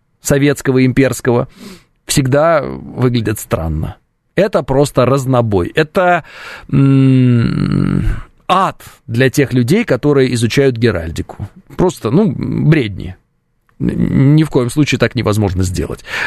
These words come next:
Э, я этим вопросом задавался, я вам честно скажу, и говорил: «А может быть, есть какой-то вариант объединить?» Мне все говорят: «Н-, что, сумасшедший, что ли?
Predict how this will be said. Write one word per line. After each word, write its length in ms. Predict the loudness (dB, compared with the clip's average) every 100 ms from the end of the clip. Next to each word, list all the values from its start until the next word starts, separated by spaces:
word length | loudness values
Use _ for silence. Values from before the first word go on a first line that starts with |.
| -6
Э, 180 | -2 0
я 260 | 0 0 2
этим 280 | 0 -2 0
вопросом 380 | 0 0 0 0
задавался, 640 | 0 0 0 -2 -6 -6
я 120 | -4
вам 100 | -4
честно 200 | -2 -4
скажу, 280 | -2 -2 0
и 40 |
говорил: 240 | 2 2 2
«А 80 | 2
может 220 | 2 2
быть, 160 | 0
есть 280 | 2 0 2
какой-то 340 | -2 -2 -2 2
вариант 320 | 2 0 0
объединить?» 400 | -2 0 -2 -2
Мне 80 | -2
все 120 | 0
говорят: 220 | 0 0
«Н-, 240 | -2 -2
что, 160 | -4 -6
сумасшедший, 580 | -2 0 2 0 -2 -10
что 200 | -10
ли? 60 | -16